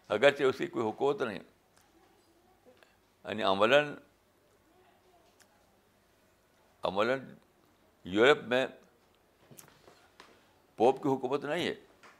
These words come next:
لیکن اس کا ایک روحانی دبدبہ پھر بھی ہے۔ ایسے ہی مسلمانوں کو ہوتا،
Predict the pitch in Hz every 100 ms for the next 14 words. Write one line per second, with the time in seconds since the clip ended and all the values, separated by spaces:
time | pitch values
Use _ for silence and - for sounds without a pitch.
0 | _ _ _ _ _ _ _ _ _ -
1 | 107 180 214 233 135 - 139 127 - -
2 | - 87 95 90 120 123 101 92 104 110
3 | 120 143 165 - - _ _ _ _ _
4 | _ _ _ _ _ _ _ _ _ _
5 | _ _ - - - _ _ _ - 113
6 | 151 - 170 151 127 110 110 104 87 73
7 | -